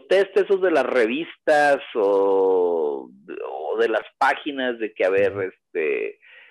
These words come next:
Speaker 1: eh, aquí hay estas diez preguntas y si contestaste no a tres de ellas, es que cuidado que esto, eso
Speaker 2: Sí,
Speaker 1: no es
Speaker 2: sí, sí.
Speaker 1: recomendable porque muchas veces, eh, esos tests están sesgados y no son un, la, la mejor de las, eh,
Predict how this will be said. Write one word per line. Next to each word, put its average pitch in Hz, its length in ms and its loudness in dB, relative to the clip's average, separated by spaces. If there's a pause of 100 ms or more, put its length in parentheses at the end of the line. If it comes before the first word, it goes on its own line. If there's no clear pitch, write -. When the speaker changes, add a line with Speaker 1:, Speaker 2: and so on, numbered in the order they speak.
(160)
Speaker 1:
eh, 71 580 -4 (540)
aquí - 200 -4
hay 180 60 4
estas 190 200 0
diez 185 160 2 (100)
preguntas 127 580 0
y 107 80 -10
si 110 120 -16
contestaste 160 1040 -2
no 143 340 0
a 147 140 -2
tres 143 280 0
de 160 100 4
ellas, 180 260 2
es 139 140 -4
que 156 160 -8
cuidado 104 500 0
que 98 80 -8
esto, - 160 -16 (340)
eso 202 180 2
Speaker 2:
Sí, 220 60 -4
Speaker 1:
no 214 60 0
es 214 60 0
Speaker 2:
sí, 220 40 2
sí. 214 60 2
Speaker 1:
recomendable 165 580 2
porque 135 320 -2
muchas 160 320 -4
veces, 170 240 -2
eh, 139 340 -4
esos 151 340 0 (120)
tests 160 280 0
están 156 360 -4
sesgados 139 760 2 (500)
y 113 140 -8
no 120 200 -4 (100)
son 131 260 -2
un, 123 180 -4
la, 120 180 -2
la 101 180 -2
mejor 113 520 -4
de 127 100 0
las, 107 220 -2 (160)
eh, 92 40 -2